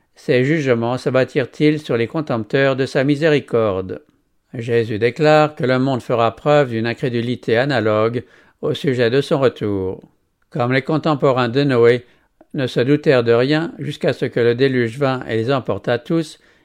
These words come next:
il en sera de même à l'avènement du Fils de l'homme. Ceux qui se disent le peuple de Dieu s'uniront au monde, vivront de sa vie, participeront avec lui aux plaisirs défendus, au luxe et à l'apparat.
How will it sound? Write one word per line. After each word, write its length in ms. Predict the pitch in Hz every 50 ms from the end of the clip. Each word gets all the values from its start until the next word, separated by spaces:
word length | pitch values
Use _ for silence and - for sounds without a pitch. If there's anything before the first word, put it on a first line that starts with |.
| _ -
il 160 | 262 139 143
en 80 | 147 147
sera 280 | 147 - 139 113 113 113
de 120 | 120 135
même 400 | 135 143 147 156 160 160 165 -
à 140 | - 123 117
l'avènement 480 | 120 123 120 139 139 143 151 160 156 147
du 120 | 143 156
Fils 220 | 151 - 190 175 151
de 100 | 151 131
l'homme. 480 | 123 117 107 101 98 95 101 95 - - _ _ _ _ _ _ _ _ _ _
Ceux 320 | - - - 160 156 151
qui 160 | 151 151 117
se 100 | 107 143
disent 360 | 131 127 135 143 143 120 117
le 100 | 127 131
peuple 340 | 127 - 139 123 - - 110
de 160 | 107 127 131
Dieu 320 | 135 131 156 165 170 160 156 - _ _ _ _ _
s'uniront 560 | - - - 175 170 156 143 135 120 117 117 -
au 140 | - 143 139
monde, 500 | 143 147 151 165 170 170 156 165 - - -
vivront 460 | 170 135 147 147 131 127 131 127 120
de 100 | 123 143
sa 240 | 143 - 139 117 117
vie, 280 | 117 131 147 165 151 - _ _ _ _ _ _ _
participeront 800 | - 147 143 139 127 - - 165 147 151 151 143 139 135 139 139 151
avec 340 | - 127 127 143 147 147 147
lui 220 | 147 151 143 131
aux 80 | 113 110
plaisirs 480 | - 156 156 135 - 147 131 117 101
défendus, 640 | 110 156 151 151 156 123 113 107 117 117 120 135 143 _ _ _ _ _ _ -
au 160 | - 127 131
luxe 380 | 135 143 160 165 151 - - -
et 80 | 160 156
à 120 | 151 151
l'apparat. 640 | 151 147 - - 123 113 110 113 110 110 113 139 151